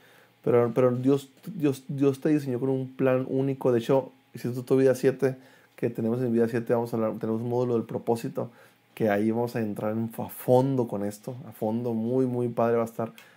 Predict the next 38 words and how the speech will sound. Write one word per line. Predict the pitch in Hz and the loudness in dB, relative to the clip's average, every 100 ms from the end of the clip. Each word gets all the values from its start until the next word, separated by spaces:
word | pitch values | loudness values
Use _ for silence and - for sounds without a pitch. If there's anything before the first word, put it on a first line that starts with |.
| _ | _
muy, | 131 143 170 170 147 | -4 4 8 10 8
muy | 127 123 | 4 0
padre | 123 117 117 | 2 4 2
ese | 113 123 | -2 -4
curso | 123 117 117 | -6 -4 -6
que | 117 | -6
vamos | 110 117 | -6 -4
a | |
iniciar, | 113 120 113 113 | -6 -4 -6 -4
eh, | 117 - | -6 -8
que, | 123 113 | -10 -10
que, | 113 | -8
que | 104 117 | -8 -8
tenemos | 113 110 113 | -6 -4 0
del | 113 107 | 0 0
módulo | 110 110 | -2 -2
tres, | 110 123 - _ - - _ - | -2 -4 -6 _ -20 -20 _ -6
de, | - | -4
del | 127 127 | -2 -4
propósito. | - - 135 143 143 _ - - _ - | -6 -6 -8 -8 -8 _ -20 -20 _ 6
Pero | 175 156 143 - _ _ _ _ _ _ _ _ _ _ _ _ _ _ | 10 10 6 -4 _ _ _ _ _ _ _ _ _ _ _ _ _ _
esta | - 131 - | -4 -4 -2
oración | 202 165 - 135 143 180 180 165 | -2 -2 -4 -2 0 0 -4 -4
te | - - | -8 -6
cambia | 113 135 196 | -8 -4 -2
la | 175 | -4
agenda. | 120 123 117 | -4 -4 -4
Esta | 110 - 226 | -6 -2 -2
oración | 233 175 139 | -2 -2 -4
es | 175 | 0
una | 190 | 0
oración | 147 131 | 0 0
de | 165 | 0
entrega | 147 - 143 156 | -2 -2 -4 -4
a | 135 | -6
Dios. | 127 - - _ _ _ _ _ _ _ | -8 -16 -20 _ _ _ _ _ _ _
Ojalá, | - 156 180 165 147 - | 6 6 6 4 2 4
oro | 165 196 165 127 | 6 8 6 4